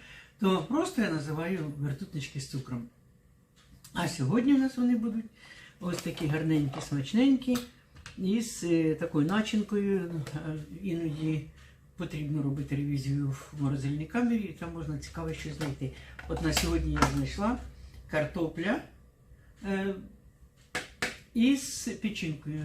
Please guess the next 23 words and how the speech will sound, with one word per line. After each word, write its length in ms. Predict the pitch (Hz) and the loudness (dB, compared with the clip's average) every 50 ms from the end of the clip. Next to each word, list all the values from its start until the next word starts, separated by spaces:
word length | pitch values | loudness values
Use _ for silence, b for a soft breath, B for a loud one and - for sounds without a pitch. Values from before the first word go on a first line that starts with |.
| 147 160 | -2 -2
Робили 380 | 190 190 185 190 160 160 156 | -2 0 0 2 0 0 0
вареники, 640 | 151 156 175 196 226 247 254 247 - - 262 240 208 | 0 0 0 2 2 2 2 0 0 -2 -2 -2 -2
залишилася 680 | 175 175 170 160 160 147 - 156 151 147 135 - 175 | -2 -4 -2 -2 -2 -4 -4 -4 -4 -4 -6 -4 -2
начинка, 440 | 190 226 233 233 240 226 226 214 180 | -2 -2 -2 0 -2 -2 -2 -2 -4
я 140 | 165 156 156 | -2 -2 0
її 140 | 147 147 139 | 0 0 -2
заморозила. 640 | 151 156 151 165 185 202 208 208 214 202 185 175 156 | -2 -4 -4 -4 -4 -4 -4 -2 -4 -4 -4 -6 -8
Сьогодні 420 | - - 151 156 185 190 190 202 | -8 -6 -4 -4 -4 -2 -2 -2
вона 220 | 196 185 180 170 170 | -4 -4 -4 -6 -8
у 60 | 170 | -8
нас 120 | 165 160 | -10 -10
піде 280 | - - 151 147 160 175 - - - b b b b b b b b b b - - - | -10 -10 -8 -8 -8 -8 -10 -14 -20 b b b b b b b b b b -20 -16 -8
у 140 | 175 156 156 | -6 -6 -6
ці 280 | 139 - 196 214 214 165 | -6 -4 -2 -2 -2 -2
вертутнички 720 | 156 160 - - 160 143 135 - 147 139 - - - 151 | -4 -6 -8 -8 -8 -8 -6 -6 -8 -8 -8 -8 -8 -8
із 120 | 147 - | -8 -6
картоплею 760 | - - 131 - - 190 226 302 294 - - - 160 156 151 - - - | -6 -6 -6 -4 -2 -2 -2 -2 -2 -4 -6 -6 -6 -6 -6 -6 -8 -4
і 240 | 190 202 233 269 254 | 0 2 2 2 0
з 60 | - | -2
печінкою. 760 | - - 180 170 151 - - 160 156 156 - - 139 135 135 135 B B B B B B | -4 -4 -4 -4 -6 -6 -6 -4 0 0 0 0 0 -2 -4 -4 B B B B B B
Це 140 | - - 165 | -4 -4 -2
дуже-дуже-дуже 800 | 143 180 247 233 202 139 135 147 139 139 147 147 - 190 180 160 | 0 2 2 2 2 0 0 0 -2 -2 -4 -4 -6 -8 -8 -8
смачно. 480 | 147 - - 131 131 131 - - 139 | -10 -4 -2 0 0 0 -2 -4 -8